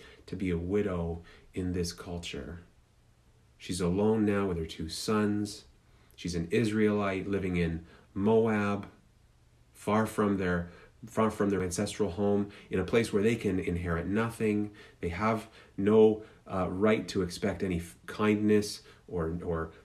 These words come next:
hospitality from any of their neighbors because they're Israelites. What hope does Naomi have as a widow in Moab? Well,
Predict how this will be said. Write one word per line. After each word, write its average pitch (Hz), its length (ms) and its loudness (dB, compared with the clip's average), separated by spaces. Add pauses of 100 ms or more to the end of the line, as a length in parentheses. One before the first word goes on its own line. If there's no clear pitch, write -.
hospitality 113 720 -2
from 98 180 -2
any 90 160 0
of 85 60 2
their 82 120 0
neighbors 104 380 2
because 85 260 -8
they're 101 140 -6
Israelites. 95 800 -4 (1800)
What 110 180 0
hope 110 300 -4 (100)
does 95 240 -4
Naomi 92 460 -2
have 85 560 -6 (120)
as 90 120 -10
a 87 80 -2
widow 85 600 -4 (460)
in 87 200 -6
Moab? 90 540 -4
Well, 107 300 4